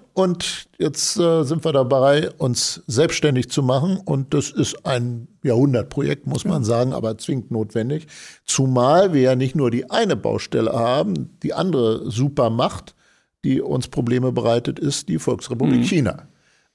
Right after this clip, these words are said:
Speaker 1: ähm, mit der Deutschland lange sehr gute, äh, sogar ausgezeichnete Handelsbeziehungen haben. Aber jetzt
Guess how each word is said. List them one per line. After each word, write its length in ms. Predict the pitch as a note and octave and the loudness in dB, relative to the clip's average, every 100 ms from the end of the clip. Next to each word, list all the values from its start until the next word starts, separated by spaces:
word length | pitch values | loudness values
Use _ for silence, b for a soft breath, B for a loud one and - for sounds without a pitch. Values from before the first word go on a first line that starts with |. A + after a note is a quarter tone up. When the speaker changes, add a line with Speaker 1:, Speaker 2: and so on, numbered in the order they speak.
| _ | _
Speaker 1:
ähm, 460 | C#3 C3+ B2+ B2+ E3 | 4 6 4 0 -6
mit 280 | C#3+ - | -8 -4
der 180 | B2+ A#2+ | 0 0
Deutschland 540 | A#2 A#2 A#2 - A#2 C3 | 2 -2 -2 -4 -4 0
lange 340 | C#3+ D#3 C#3 | 2 4 2
sehr 380 | A2+ C3 B2+ A#2+ - - | 2 2 2 0 -10 -2
gute, 640 | B2+ A#3 A#3+ D4 C#4 E3 - _ - | 2 2 2 0 0 -2 -8 _ 0
äh, 480 | C3+ A#2+ A2+ A2+ | 2 4 2 -2
sogar 340 | C3 G#2+ A2 G#2+ | -6 -2 0 2
ausgezeichnete 720 | B2 - B2 C#3 A#2+ C3+ A#2+ | 0 0 0 2 2 0 -2
Handelsbeziehungen 880 | C#3 C#3 C3+ - C#3 - D#3 C#3 B2+ | 0 -2 -4 -6 -8 -4 -4 -2 -4
haben. 260 | A#2+ F#3+ - | -4 -6 -10
Aber 480 | - G#2 A2 D#3 B3 B B B B | -6 -4 2 2 0 B B B B
jetzt 460 | - F3 - - | 2 2 2 -6